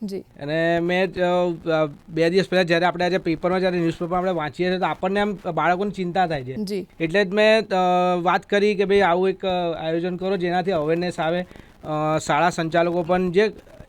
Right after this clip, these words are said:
Speaker 2: એમનું, એમની ડ્યુટી છે જે કરવાની તે એ પણ અવેર થાય એનાથી. અને જિલ્લા શિક્ષણ અધિકારી આનામાં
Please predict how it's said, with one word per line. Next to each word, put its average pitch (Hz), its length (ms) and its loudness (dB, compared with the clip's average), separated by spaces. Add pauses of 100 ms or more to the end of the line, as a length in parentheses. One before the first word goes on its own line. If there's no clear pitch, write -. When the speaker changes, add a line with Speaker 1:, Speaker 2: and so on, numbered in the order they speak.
Speaker 2:
એમનું, 185 460 0
એમની 180 240 -2
ડ્યુટી 180 320 2
છે 175 140 -2
જે 175 100 0
કરવાની 175 340 0
તે 175 180 4
એ 160 40 4
પણ 190 220 0
અવેર 185 320 2
થાય 190 260 -2 (260)
એનાથી. 185 420 0
અને 180 220 0
જિલ્લા 156 280 2
શિક્ષણ 214 340 -2
અધિકારી 214 500 2
આનામાં 208 400 0